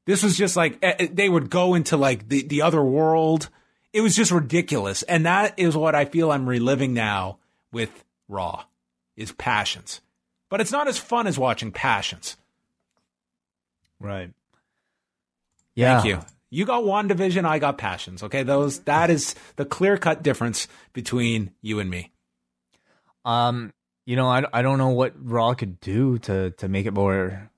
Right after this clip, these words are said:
Speaker 2: Passions-like for you. What do you recommend?
Speaker 1: Uh, I, I don't wanna go back to Passions. Um, let, let's not even discuss. We are gonna be back on Tuesday.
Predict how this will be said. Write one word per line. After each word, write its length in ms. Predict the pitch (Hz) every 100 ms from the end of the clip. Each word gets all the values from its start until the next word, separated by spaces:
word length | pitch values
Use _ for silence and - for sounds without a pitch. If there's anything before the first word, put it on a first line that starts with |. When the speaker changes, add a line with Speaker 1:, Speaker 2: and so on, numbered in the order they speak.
| _ _
Speaker 2:
Passions-like 720 | - 95 117 117 101 90 87
for 120 | -
you. 200 | 85 101
What 100 | 95
do 60 | 95
you 80 | 92
recommend? 460 | 90 92 98 95 - _ _ _ -
Speaker 1:
Uh, 220 | 101 92 - - _ _ _ _ _
I, 180 | - 98
I 20 |
don't 100 | 113
wanna 200 | 104 95
go 80 | 92
back 180 | 90 87
to 80 | -
Passions. 560 | 90 87 - 92 - -
Um, 440 | 87 87 90 90 - _ _ _ _ _ _ _ _ _ _ _ _ _ _ _ _
let, 180 | 110 101
let's 180 | 110 -
not 120 | 98
even 180 | 92 90
discuss. 480 | 85 - 78 - - _ - - - - _ _ _ _ _ _ _ _ _ -
We 300 | 165 196 202
are 160 | 180
gonna 180 | 147 165
be 80 | 143
back 260 | 143 135
on 120 | 139 139
Tuesday. 420 | 139 120 113